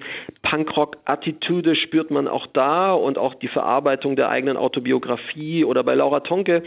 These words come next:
ist es so zum Beispiel, dass sie so sehr depressive kleine Zeichnungen hat. Oder auch bei Lea Träger zum Beispiel, die aus so einem sehr konservativen, äh, katholischen Elternhaus kommt.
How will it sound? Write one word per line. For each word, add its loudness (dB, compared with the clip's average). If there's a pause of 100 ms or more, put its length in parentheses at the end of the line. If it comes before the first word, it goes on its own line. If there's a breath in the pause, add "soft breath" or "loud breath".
(180 loud breath)
ist 0
es 0
so 4
zum -2
Beispiel, 2
dass -2
sie -2
so 0
sehr 2 (680 loud breath)
depressive 0
kleine 2 (140)
Zeichnungen 0
hat. 0
Oder 6
auch 4
bei 2
Lea 6
Träger 4
zum -2
Beispiel, 4
die -2
aus 0
so 0
einem 0
sehr 4
konservativen, -2
äh, -2
katholischen 0
Elternhaus 0
kommt. -2